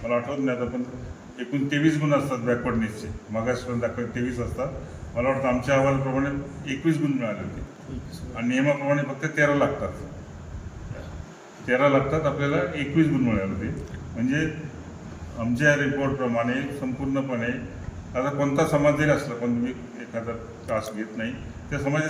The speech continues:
श्रीमंत लोक असतातच ना. पण एक सरासरीने बोलायचं, सरासरीने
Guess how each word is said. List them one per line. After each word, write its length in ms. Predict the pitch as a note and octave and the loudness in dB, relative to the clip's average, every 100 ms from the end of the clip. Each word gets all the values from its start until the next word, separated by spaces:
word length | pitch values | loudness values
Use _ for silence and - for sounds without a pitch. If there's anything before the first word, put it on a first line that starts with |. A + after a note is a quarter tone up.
| D#3 | 0
श्रीमंत 280 | D#3 E3 | 0 2
लोक 160 | D#3+ E3+ | 2 2
असतातच 480 | E3 - E3 D#3+ - | 2 0 -4 -4 -6
ना. 320 | F#3+ G3 B2+ - - - - - - | -8 -6 -6 -6 -10 -10 -10 -10 -4
पण 80 | D3 | -2
एक 80 | |
सरासरीने 480 | D3 D#3+ E3 D#3+ E3+ | 4 6 6 4 2
बोलायचं, 540 | E3+ C#3 C3 A#2+ C#3+ D#3 | 4 6 4 2 -4 -6
सरासरीने 840 | C3 C3 C#3 C3 A#2+ A#2+ C3 - | -2 -2 0 -2 0 0 0 -4